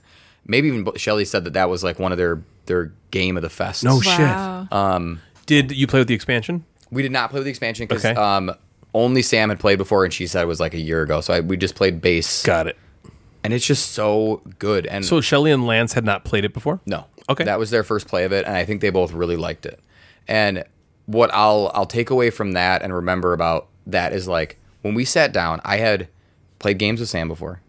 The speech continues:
Speaker 3: Mm-hmm.
Speaker 1: I played one game with Shelly. We had met for f-, four seconds at Gen Con.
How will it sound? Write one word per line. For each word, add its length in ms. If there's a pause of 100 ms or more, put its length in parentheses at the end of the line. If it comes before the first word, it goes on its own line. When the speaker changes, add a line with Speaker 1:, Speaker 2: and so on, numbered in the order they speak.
(100)
Speaker 3:
Mm-hmm. 160
Speaker 1:
I 360 (140)
played 240
one 280
game 200
with 120
Shelly. 380 (500)
We 160
had 260
met 420
for 200
f-, 280 (380)
four 320
seconds 460
at 120
Gen 240
Con. 280